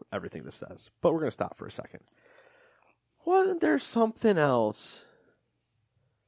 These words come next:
in the last five years that said, "Hey,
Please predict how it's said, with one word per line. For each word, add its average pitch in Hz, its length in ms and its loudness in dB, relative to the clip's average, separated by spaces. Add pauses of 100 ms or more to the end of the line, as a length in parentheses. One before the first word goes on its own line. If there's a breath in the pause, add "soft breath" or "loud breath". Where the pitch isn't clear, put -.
(320)
in 165 80 -4
the 156 100 0
last 147 500 2 (140)
five 87 460 -6
years 92 840 0 (560 soft breath)
that - 160 -4
said, 101 220 -4
"Hey, - 580 -6